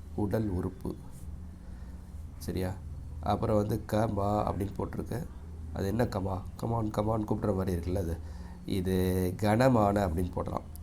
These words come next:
கனமான. அவ்வளவுதான். சுலபம். முத இது வந்து சுவடி சுவடியாக போட்டிருக்கேன். ரெண்டு கற்றக்கல்வி, மூன்றாவது திட்டமிடல், நான்கு உடல் உறுப்பு, ஐந்து கனமான.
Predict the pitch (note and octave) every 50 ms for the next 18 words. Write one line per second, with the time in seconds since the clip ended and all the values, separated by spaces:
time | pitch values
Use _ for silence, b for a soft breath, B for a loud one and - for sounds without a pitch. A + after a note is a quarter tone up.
0 | - - - - G2+ F#2+ G2 G2+ G#2+ A#2 C#3 D3 - - - - - F2+ F2 E2+
1 | E2+ E2+ E2+ F2 - - - - - - - - - - - B B B B B
2 | B B B B - - - E3 E3 F3 D#3+ C#3 A#2+ A#2 A2 B2 - - - -
3 | - - - - D#3+ D3+ D3+ C3+ B2 A#2 A#2+ A#2+ - - - - - A#2+ A#2+ B2
4 | B2 B2 B2 A2+ A2+ A2+ A2 A2+ G#2 - A2 A2 A2+ B2 A#2 A#2+ A#2 A2+ A2 G#2+
5 | G#2 G#2 G#2+ G2+ - A2 G#2 A2 G#2+ - B2+ B2 G#2+ G#2+ G2+ G2 G#2+ G2+ - G#2
6 | F#2 - A2+ F#2 A2+ G#2+ G#2+ G#2+ A#2+ A#2+ - G#2+ G#2 A2 G#2+ G#2 G#2+ G2+ G2 F#2
7 | G2 F#2 - G#2+ G2+ - A2+ G#2+ A2 G#2+ A#2 B2+ C3 B B B B B B B
8 | B - A2 A2+ A#2+ A#2+ A#2 A2 G#2+ G#2+ B2 B2+ B2+ B2 B2+ B2 - C3 C3+ B2
9 | A2 G#2 G#2+ G#2+ G#2+ C#3 C#3 - A2 G#2+ A2 G#2 G2 F#2+ F2+ F#2 -